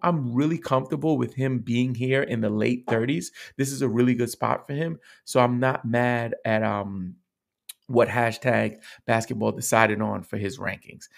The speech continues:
Next up at number thirty-eight, we have James the Beard Harden. James Harden, for points league specifically, is one of my favorite players.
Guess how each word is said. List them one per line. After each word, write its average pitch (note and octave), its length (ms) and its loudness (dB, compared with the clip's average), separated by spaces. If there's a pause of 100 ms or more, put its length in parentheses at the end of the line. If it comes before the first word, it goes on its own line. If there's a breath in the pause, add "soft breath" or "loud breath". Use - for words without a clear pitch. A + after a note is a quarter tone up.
(240 loud breath)
Next C#3 400 0 (100)
up - 320 -6 (460)
at A#2 320 4
number C3+ 640 0 (300)
thirty-eight, D3+ 800 2
we B2+ 160 0
have A#2+ 340 -2 (320 soft breath)
James D3+ 720 -2 (280 soft breath)
the A#2 240 2
Beard C#3 880 -2 (180)
Harden. - 600 -6 (560)
James E3 400 0
Harden, C3 540 0
for - 200 -8
points D#3+ 500 -4
league C3 280 -2
specifically, C3 840 -4
is G#2+ 160 -4
one A2 280 -2
of B2 160 -4
my A2+ 160 -6 (160)
favorite A#2 500 0 (300 soft breath)
players. - 560 -6